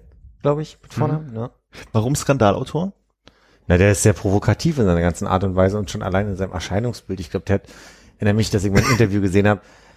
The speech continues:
Speaker 1: äh, der hat völlig vergilbte, heruntergekommene Finger und der raucht, glaub ich, auch die Zigarette so lange, bis er halt wirklich zwischen den Fingern ausgeht und, also, es ist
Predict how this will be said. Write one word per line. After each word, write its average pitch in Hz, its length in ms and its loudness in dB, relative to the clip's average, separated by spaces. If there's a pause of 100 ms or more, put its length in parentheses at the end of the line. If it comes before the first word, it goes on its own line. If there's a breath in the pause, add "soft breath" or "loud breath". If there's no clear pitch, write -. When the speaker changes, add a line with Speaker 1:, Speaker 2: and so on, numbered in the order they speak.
(180 soft breath)
Speaker 1:
äh, 196 260 6
der - 100 2
hat 95 100 -2
völlig - 420 -8
vergilbte, 120 640 0
heruntergekommene 107 640 0
Finger 131 640 2
und 101 160 -4
der 98 120 4
raucht, 98 240 -2
glaub 117 120 -4
ich, - 100 -8
auch - 60 -14
die 104 160 -6
Zigarette 101 400 0
so 101 140 -2
lange, 107 240 2
bis 98 160 -6
er 107 60 6
halt 98 160 2
wirklich 98 200 -10
zwischen - 300 -6
den 110 100 0
Fingern 127 360 2
ausgeht 98 640 0
und, 92 320 -2
also, 92 160 -2
es 95 120 -16
ist - 220 -20